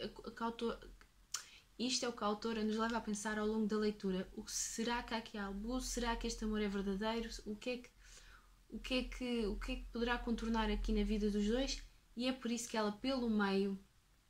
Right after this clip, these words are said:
vai pondo estas histórias românticas para nos fazer pensar um pouco.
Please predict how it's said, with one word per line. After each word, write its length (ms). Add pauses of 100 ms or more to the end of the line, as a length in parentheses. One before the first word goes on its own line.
(180)
vai 280
pondo 280
estas 280
histórias 400
românticas 640
para 300
nos 200
fazer 340
pensar 520 (120)
um 160
pouco. 380